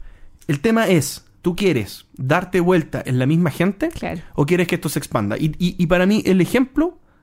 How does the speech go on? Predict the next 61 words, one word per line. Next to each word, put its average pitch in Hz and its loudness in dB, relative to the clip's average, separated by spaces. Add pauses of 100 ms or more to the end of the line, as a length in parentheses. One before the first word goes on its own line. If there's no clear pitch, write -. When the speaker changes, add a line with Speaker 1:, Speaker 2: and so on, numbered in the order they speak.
Speaker 1:
es, 202 -2 (720)
a 151 2
ti 208 2
no 214 4
te 185 2
cobran 220 4
por 202 2
ver 190 2
un 220 0
cartel 202 0
de 214 2
una 202 4
publicidad 175 2
en 160 4
la 131 2
calle. - -6 (140)
Speaker 2:
Mm. 220 -6 (260)
Speaker 1:
No 226 2
te - 2
cobran. 202 2 (200)
Pero, 165 2
y, 175 -2
pero 180 6
la 180 2
empresa, 240 0
¿tú 175 -4
crees 180 2
que 165 0
no? 160 0 (200)
La, 143 2
la 139 2
empresa - 0
paga 285 -2
mucho. 285 0
O - -6
sea, - -2 (320)
la 156 6
empresa 311 2
paga 254 0
mucha 220 2
plata 262 2
y 233 0
probablemente 208 0
la 165 2
mayor 165 0
cantidad 185 0
de 170 0
plata 370 -2
que 320 -2
se 226 -2
le 196 2
da 190 2
a - 2
la 190 0
empresa, 202 0
digamos, 185 2
en 160 2
temas 185 2
externas 180 0
al 147 0
sueldo 214 0